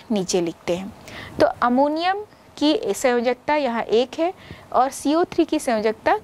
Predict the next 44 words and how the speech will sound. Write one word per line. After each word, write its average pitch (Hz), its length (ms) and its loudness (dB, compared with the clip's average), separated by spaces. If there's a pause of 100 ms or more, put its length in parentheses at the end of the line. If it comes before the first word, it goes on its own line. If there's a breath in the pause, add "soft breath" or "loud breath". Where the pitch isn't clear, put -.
दो 214 200 4
है। 185 200 -10 (380 loud breath)
जब 285 180 2
हम 349 220 0
इसे 349 300 -4 (400 loud breath)
क्रिस 381 260 4
क्रॉस 320 340 0
मेथड 240 380 -4
यानी 226 320 -4
आड़ा 254 240 0
तिरछा 294 360 -4
पद्धति 220 460 -2
से 226 180 -2 (240)
लिखते 214 340 2
हैं 269 160 -2 (540 loud breath)
तो 349 260 4 (120)
अमोनियम 285 640 -2
का 285 200 2
जो 247 280 -2 (640)
एक, - 300 4 (440)
अ, 196 40 -2 (300)
आवेश 214 380 2
है 285 60 0
उसे 254 260 -2
हम 285 200 -2 (360 loud breath)
सी 254 200 2
ओ 254 100 6
थ्री 269 200 -4
के 302 140 -2
नीचे 311 300 -4
लिखेंगे 320 460 -2 (480 loud breath)
और 269 120 4
सी 311 240 2
ओ 370 80 4
थ्री 359 200 2
का 339 160 2
जो 277 140 -2
दो 233 180 0
आवेश 220 420 0
है 254 60 0
उसे 247 180 -4
हम 330 100 -2
अमोनियम 208 600 -4
के 330 160 0